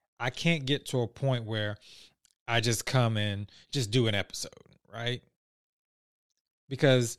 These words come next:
real recognizes real. And you guys would be like, "Man, I don't, I'm not sure about that one, L A." You know, I, what I know is people like authenticity. They, they love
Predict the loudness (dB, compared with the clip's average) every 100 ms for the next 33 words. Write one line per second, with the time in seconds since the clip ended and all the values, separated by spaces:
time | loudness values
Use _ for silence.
0 | _ 4 6 8 10 8 8 4 4 2
1 | 0 2 2 2 -2 -4 0 2 2 0
2 | -4 -4 -4 -4 -4 -2 0 -2 -6 -10
3 | -8 -8 -10 -12 -6 -4 -2 -2 -2 0
4 | -2 0 -2 -4 -6 -6 -6 -8 _ _
5 | _ _ -20 -8 -2 0 2 0 -4 _
6 | _ -6 -4 -2 0 2 4 2 2 4
7 | 6 4 2 0 -4 -10 _ _ -4 -2
8 | 0 2 0 -2 -6 -6 -8 -6 -8 -10
9 | -18 -20 _ _ _ _ _ -16 -4 0
10 | 0 -2 -6 _ _ _ _ -12 -4 -2
11 | 0 2 2 4 2 0 -4 -16 -20